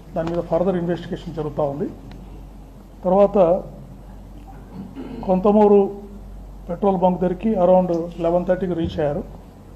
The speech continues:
అరౌండ్ లెవెన్, లెవెన్ ఫార్టీ టూకి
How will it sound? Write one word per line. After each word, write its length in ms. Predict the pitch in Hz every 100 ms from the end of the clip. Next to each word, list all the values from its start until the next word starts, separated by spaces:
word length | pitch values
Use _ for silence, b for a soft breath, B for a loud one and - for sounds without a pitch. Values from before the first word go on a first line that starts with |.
| - - - - - - -
అరౌండ్ 320 | 165 185 202 185
లెవెన్, 300 | 180 190 170
లెవెన్ 240 | 185 202
ఫార్టీ 280 | 190 190 190
టూకి 480 | 214 208 208 175 208